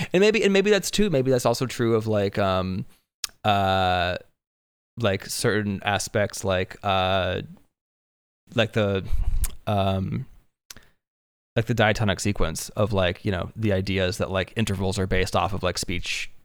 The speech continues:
you know, patterns or things like that, where it's like this, we're kind of, we're, we're playing with these structures that we're already familiar with, and they're kind of, like, obscured from us or something like that, and that's why we find them so appealing.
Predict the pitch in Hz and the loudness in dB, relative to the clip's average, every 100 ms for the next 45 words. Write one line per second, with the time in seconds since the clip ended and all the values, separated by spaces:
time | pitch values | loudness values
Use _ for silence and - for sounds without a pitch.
0 | - 107 92 92 - 92 87 87 92 - | -8 -4 -4 -6 -4 -2 -2 -2 -4 -6
1 | - 95 104 87 - 90 87 95 90 - | -4 -4 -2 -2 -2 -2 0 -2 -2 -2
2 | 90 98 90 - - - - 110 104 101 | -2 -2 -4 -6 -16 -20 -6 -2 0 0
3 | 90 98 87 101 92 - - 107 104 101 | 0 0 0 -2 2 4 4 2 2 0
4 | - 107 - 107 - 101 92 101 85 87 | 0 0 2 2 0 0 0 0 0 0
5 | 95 - 92 90 87 90 90 92 - 101 | -2 -4 -4 -4 -2 -2 -2 -2 -4 -6
6 | 95 87 - 90 90 92 87 - - - | -6 -6 -4 -4 -2 -2 -2 -6 -20 -10
7 | 117 110 - 98 87 - 92 98 - - | -6 -2 0 2 0 -2 -4 -2 -4 -4
8 | 107 52 - 57 50 - 53 50 50 - | -4 -4 -4 -4 -4 -2 -2 -2 -4 -4
9 | 50 - - - 55 - 50 - 52 50 | -4 0 2 2 -2 -4 2 4 4 2
10 | - | -6